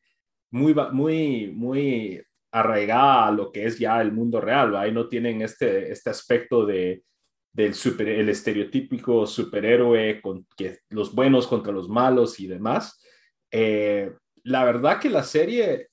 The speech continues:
está, o sea, estas primeras dos temporadas fueron buenísimas. Creo que, eh, le recomiendo que miren la serie antes de leer el cómic. Eh, eh, el cómic que, que originó esto de,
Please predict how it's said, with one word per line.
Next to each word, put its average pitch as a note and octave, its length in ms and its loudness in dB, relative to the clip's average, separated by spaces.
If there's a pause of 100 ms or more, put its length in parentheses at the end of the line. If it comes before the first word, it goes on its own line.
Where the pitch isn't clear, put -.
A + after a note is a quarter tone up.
(320)
está, C3 720 0
o G#2+ 80 -10
sea, B2 160 0
estas C3 220 -4
primeras C3+ 320 0
dos C#3 120 -4
temporadas B2 420 -4
fueron D3 220 -4
buenísimas. D3+ 680 -4
Creo D3 260 4
que, B2 380 0 (500)
eh, A#2 300 -2
le B2+ 120 6
recomiendo C3 520 2
que C3 80 0
miren D3+ 340 0
la B2 80 2
serie D#3 380 -2
antes D#3+ 300 -4
de C3 100 -2
leer A#2 180 2
el C#3+ 160 -2
cómic. F#3+ 480 -6 (240)
Eh, G#2+ 800 2
eh, A2 540 -4
el A#2 200 -2
cómic E3+ 480 2 (140)
que, G#2+ 400 0 (300)
que G#2 200 0 (280)
originó A#2 400 -2
esto D3 340 2
de, F#2+ 480 2